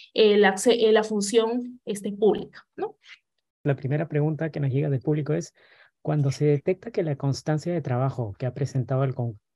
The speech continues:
Speaker 2: eh, que se ha presentado en el concurso del año dos mil veinte, eh, este, perdón, sí, cuando <laughs> se detecta que la constancia de trabajo es falsa, ¿qué acciones se toman?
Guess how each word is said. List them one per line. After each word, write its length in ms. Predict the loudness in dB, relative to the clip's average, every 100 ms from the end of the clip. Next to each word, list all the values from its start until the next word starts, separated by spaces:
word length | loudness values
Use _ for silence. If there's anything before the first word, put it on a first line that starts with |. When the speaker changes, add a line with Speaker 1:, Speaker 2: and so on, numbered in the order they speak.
| -8
Speaker 2:
eh, 300 | -6 -6 -10
que 160 | -6 -6
se 160 | -2 -2
ha 80 |
presentado 520 | -2 -2 -2 -2 0 0
en 60 |
el 140 | -4 -4
concurso 500 | -6 0 0 0 -4
del 140 | -2
año 200 | -2 -2
dos 120 | -2
mil 140 | -2 0
veinte, 380 | 0 0 -4 -6 _ _ _ -20 _ _ _ _ _ 0
eh, 300 | 2 2 0
este, 280 | 2 2 2
perdón, 300 | -2 -2 -2 _
sí, 240 | -8 -6
cuando 380 | 2 4 6 4 0
<laughs> 60 | -20 _ -20 _
se 160 | 2 2
detecta 380 | 2 0 0 0
que 100 | 0
la 120 | 0
constancia 440 | -2 0 0 0
de 80 | -2
trabajo 720 | 0 0 -2 -2 -2 -2 -2
es 220 | -2 -4 -2
falsa, 400 | -2 -2 -2 -4
¿qué 140 | -4
acciones 320 | -2 0 0
se 80 | -2
toman? 320 | -4 -6 -8